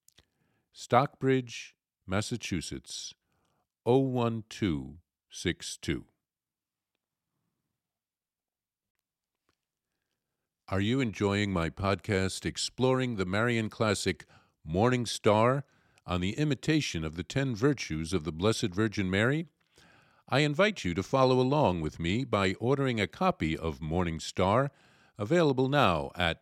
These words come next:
shop mercy dot org. That's shop mercy dot org. This wonderful Marian book will also make a perfect Christmas gift for someone special in your life. Simply visit shop mercy dot org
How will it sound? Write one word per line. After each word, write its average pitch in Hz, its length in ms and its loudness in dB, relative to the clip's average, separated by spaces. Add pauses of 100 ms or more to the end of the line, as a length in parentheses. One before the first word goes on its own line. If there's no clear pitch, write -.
(140)
shop - 440 -2
mercy 90 560 -2
dot 90 280 0
org. 80 420 -2 (720)
That's 87 360 0 (120)
shop - 400 2
mercy 120 640 -2
dot 98 240 2
org. 101 400 0 (840)
This 120 260 -4
wonderful 139 540 -2
Marian 107 420 2
book 80 300 -4
will 90 200 0
also 135 440 0
make 165 200 -2
a 143 60 0
perfect 170 460 -2
Christmas 107 420 -4
gift - 300 -4
for 120 100 -6
someone 123 360 -2
special 90 500 0
in 80 100 -4
your 85 140 0
life. 92 420 0 (580)
Simply 180 360 2
visit 95 360 2 (280)
shop - 460 2
mercy 110 600 0
dot 98 240 2
org 82 440 2